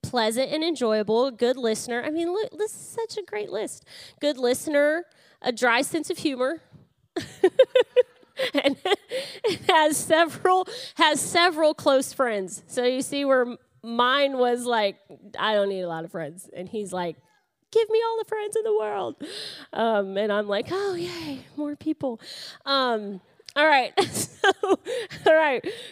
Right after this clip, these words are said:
Relational, relational characteristics or limitations here. All right. They're undisciplined and unchangeable.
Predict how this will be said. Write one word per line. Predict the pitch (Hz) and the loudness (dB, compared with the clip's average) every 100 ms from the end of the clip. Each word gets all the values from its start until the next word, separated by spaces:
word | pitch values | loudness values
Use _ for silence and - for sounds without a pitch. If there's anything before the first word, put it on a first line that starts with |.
| - | 4
Relational, | 302 302 320 381 370 330 330 320 311 - | 6 6 4 2 0 0 4 4 4 2
relational | 262 262 247 269 320 392 - 311 294 | 0 0 2 2 4 2 0 2 2
characteristics | - 277 254 269 269 269 269 240 | 2 0 0 2 2 0 -4 -2
or | 233 | 0
limitations | 233 226 254 226 220 202 202 | 0 -2 -2 -2 -2 -6 -8
here. | 196 160 170 - | -10 -10 -14 -12
All | |
right. | 208 180 - _ _ _ _ _ _ - | -10 -10 -14 _ _ _ _ _ _ -2
They're | 233 | 0
undisciplined | 240 285 302 311 302 - 302 294 | 0 0 0 -2 -4 0 2 2
and | 247 | 2
unchangeable. | 254 262 294 254 247 214 214 170 | 0 0 0 0 0 2 2 2